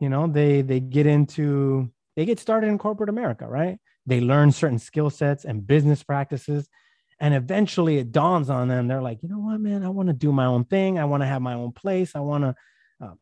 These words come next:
I wanna be my own boss. I'm tired of hearing people's, again, shit," right? Um, s-, but, but key, key component here is that they take all, or they took all those experiences with them that they learned in corporate America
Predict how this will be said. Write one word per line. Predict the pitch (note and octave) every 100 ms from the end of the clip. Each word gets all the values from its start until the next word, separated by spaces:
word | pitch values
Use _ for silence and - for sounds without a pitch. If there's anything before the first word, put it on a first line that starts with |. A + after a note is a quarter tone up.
| D#3
I |
wanna | A3+ G#3+
be | G3+
my | F3
own | E3+ C#3
boss. | C3 A2 - A#2
I'm | A2
tired | D#3 D#3+
of | C#3+
hearing | C#3+ C3
people's, | B2 B2+ A2+ G#2+ _ _ -
again, | A2+ A2+ F2+
shit," | - - C3+ F#2+ -
right? | G#2+ A#2 - _ - - -
Um, | A2+ G#2+ G#2 G#2 G2 _ _ _ _
s-, | -
but, | C#3+ D#3+ D3+ A2
but | F#3 G#3+ - _ _ _ _ _ _
key, | - G3 F3+ D#3
key | - G3
component | F3 E3 G3+ B3 C#3+
here | C#3
is | C#3+ C3
that | C3+ - _ _ _
they | C3 D3 C3+
take | - - G3+ D#3+ -
all, | D3+ D3+
or | B2
they | A2+
took | A2 - D#3+ D3+
all | D3 E3
those | D#3+ C#3+
experiences | C#3 - F#3 G3+ F3+ D#3+ C#3
with | C#3
them | C3 C3+ C3+ - _ _ _ -
that | C3
they | B2+ B2
learned | B2+ F3+ G3
in | D3+ B2+
corporate | C#3 A#2+ B2
America | A#2 A#2 A2+ A2 A#2